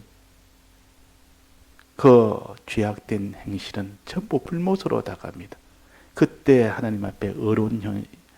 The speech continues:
행실은 전부 다 그는 새하늘과 새 땅으로 다 갑니다. 이런 큰 심판이 있는데 너희들은 어떻게, 어떤 사람이 되어야 마땅하뇨? 그때 불못에 가지 않는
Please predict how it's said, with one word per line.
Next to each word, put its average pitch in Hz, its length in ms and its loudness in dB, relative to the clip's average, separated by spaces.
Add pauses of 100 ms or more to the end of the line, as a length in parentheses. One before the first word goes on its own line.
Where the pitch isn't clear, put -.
(240)
행실은 104 420 -8 (280)
전부 160 320 0
다 104 280 -2 (260)
그는 110 300 -4
새하늘과 156 600 -2
새 - 200 0 (100)
땅으로 156 300 -2
다 - 120 -12
갑니다. - 340 -18 (1040)
이런 185 340 6
큰 - 540 0
심판이 113 720 -4 (1080)
있는데 104 440 0 (220)
너희들은 160 720 8
어떻게, - 580 -8
어떤 131 280 -2
사람이 151 400 -4
되어야 117 360 -4
마땅하뇨? 113 760 -10 (680)
그때 185 420 6
불못에 135 520 -2
가지 107 320 -8
않는 101 340 -10